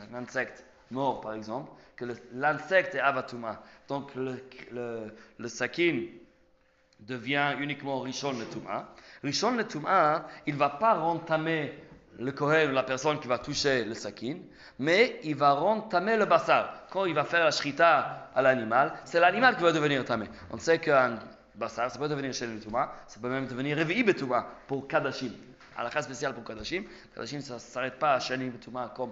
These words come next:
choulin, ça va aller encore plus loin. Mais vadaï, shenim tuma, ça peut devenir. Mais alors quoi ? Si ça devient de basar ou de metami alei, que à ce moment-là, le sakin va rendre tamé la viande,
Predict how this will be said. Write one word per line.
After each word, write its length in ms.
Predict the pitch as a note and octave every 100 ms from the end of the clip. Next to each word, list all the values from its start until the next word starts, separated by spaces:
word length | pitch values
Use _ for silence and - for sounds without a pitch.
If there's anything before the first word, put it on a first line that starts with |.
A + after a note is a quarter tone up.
| -
choulin, 220 | G#2+ F3 - -
ça 60 | -
va 60 | C#3
aller 80 |
encore 280 | C3+ C3 A2+
plus 100 | -
loin. 220 | A2+ D#3+ E3 -
Mais 60 | C3+
vadaï, 420 | C3 C#3 G#3 G3
shenim 240 | D#3 F3
tuma, 160 | D#3+ D#3+
ça 100 | C#3
peut 100 | D#3+
devenir. 380 | E3 G3+ A#3 C3+ - - -
Mais 100 | C#3+
alors 300 | E3 E3+ G3 -
quoi ? 260 | C3 B2 C#3+
Si 120 | G#3
ça 80 | D#3+
devient 440 | E3+ E3 E3+ D3+ A#2+ - - - _ - -
de 80 |
basar 400 | C3 C3+ - G#3
ou 80 | F3+
de 100 | D#3+
metami 400 | D3 C#3 D#3+ D3+
alei, 520 | C#3+ C3 B2+ G2+ E2 - - - -
que 220 | E3 D#3+ C3
à 80 |
ce 120 | C#3+ D#3+
moment-là, 420 | D#3+ D#3 F3+ F3+
le 80 | D#3+
sakin 460 | - D#3 - G3
va 160 | D#3 D#3
rendre 280 | E3 F3 D#3+
tamé 640 | D#3+ D3+ E3+ F3+ D#3 - - -
la 260 | C3+ C#3
viande, 460 | B2 A2 F#2 B2+ G#3